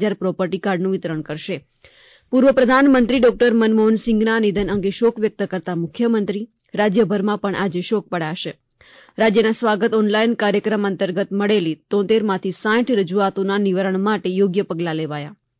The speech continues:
આગામી એકત્રીસમી ડિસેમ્બર અગાઉ રાજ્યનું પોલીસ તંત્ર એલર્ટ મોડ ઉપર. ઉજવણી માટેની પાર્ટીઓના આયોજન માટે મંજૂરી ફરજિયાત કરાઈ. રાજ્યના અનેક વિસ્તારોમાં ગત મોડી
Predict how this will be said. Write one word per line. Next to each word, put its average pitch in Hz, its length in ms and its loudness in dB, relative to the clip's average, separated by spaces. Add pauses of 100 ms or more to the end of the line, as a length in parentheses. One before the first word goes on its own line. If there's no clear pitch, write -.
(240)
આગામી 226 340 4
એકત્રીસમી 233 460 0
ડિસેમ્બર 233 420 2
અગાઉ 233 240 2
રાજ્યનું 220 440 2
પોલીસ 208 300 2
તંત્ર 202 240 -2 (120)
એલર્ટ 220 280 0
મોડ 226 180 4
ઉપર. 220 240 -2 (200)
ઉજવણી 208 400 2
માટેની 202 440 0
પાર્ટીઓના 202 560 0 (120)
આયોજન 214 380 2
માટે 196 280 -2
મંજૂરી 190 380 0
ફરજિયાત 185 520 -2
કરાઈ. - 240 -6 (400)
રાજ્યના 214 480 2
અનેક 226 240 0
વિસ્તારોમાં 226 560 0
ગત 233 240 0
મોડી 208 220 2